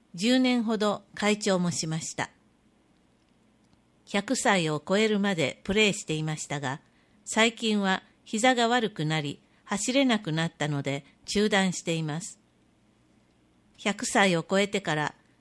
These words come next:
最近年を取ってきたなぁと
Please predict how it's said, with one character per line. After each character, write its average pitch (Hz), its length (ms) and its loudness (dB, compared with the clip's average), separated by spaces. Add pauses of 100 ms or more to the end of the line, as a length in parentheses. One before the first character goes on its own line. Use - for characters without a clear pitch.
(140)
最 196 340 0
近 190 360 -2
年 190 380 0
を 196 120 2
取 226 180 -2
っ - 20 -16
て - 140 -4
き 175 120 -12
た 185 140 0
な 202 300 -2 (220)
ぁ - 20 -12
と 190 200 -6